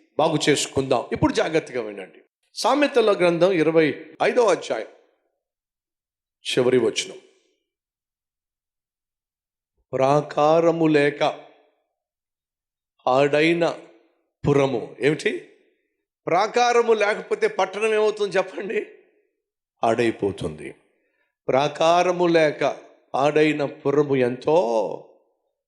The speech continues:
తన మనస్సును కంట్రోల్ చేసుకోలేని వాడు కూడా." అంటే, ఇప్పుడు జాగ్రత్తగా వినండి. ఈ వచనం ఎందుకు చదివించానంటే, యెరూషలేము చుట్టూ ప్రాకారం ఉందా?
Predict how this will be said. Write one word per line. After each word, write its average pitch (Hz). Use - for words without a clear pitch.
తన 185
మనస్సును 240
కంట్రోల్ 240
చేసుకోలేని 175
వాడు 139
కూడా." 175
అంటే, 127
ఇప్పుడు 233
జాగ్రత్తగా 156
వినండి. 110
ఈ 139
వచనం 147
ఎందుకు 180
చదివించానంటే, 139
యెరూషలేము 277
చుట్టూ 247
ప్రాకారం 208
ఉందా? 247